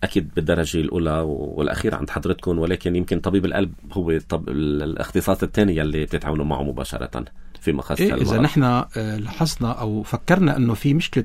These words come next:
Speaker 2: قلب، أكيد نبعته لطبيب قلب.
Speaker 1: نعم.
Speaker 2: هو يشوفه.
Speaker 1: دكتور أنطوان عبد الجليل، يعني، آه، حضرتك، آه، بنعرف، آه، ما بدنا نقول مئات، يمكن آلاف، آه، مرضى، آه، كورونا،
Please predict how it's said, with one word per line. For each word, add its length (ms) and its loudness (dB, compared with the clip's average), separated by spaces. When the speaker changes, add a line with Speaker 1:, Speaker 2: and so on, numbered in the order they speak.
Speaker 2:
قلب، 200 4
أكيد 340 4
نبعته 420 2
لطبيب 440 0
قلب. 220 4
Speaker 1:
نعم. 120 -6
Speaker 2:
هو 180 8
يشوفه. 400 0
Speaker 1:
دكتور 420 4
أنطوان 200 2
عبد 160 2
الجليل، 640 2
يعني، 640 2
آه، 200 0
حضرتك، 520 0
آه، 220 2
بنعرف، 540 2
آه، 300 0
ما 60 2
بدنا 120 4
نقول 180 8
مئات، 300 4
يمكن 400 0
آلاف، 460 4
آه، 560 -2
مرضى، 320 0
آه، 720 0
كورونا، 640 0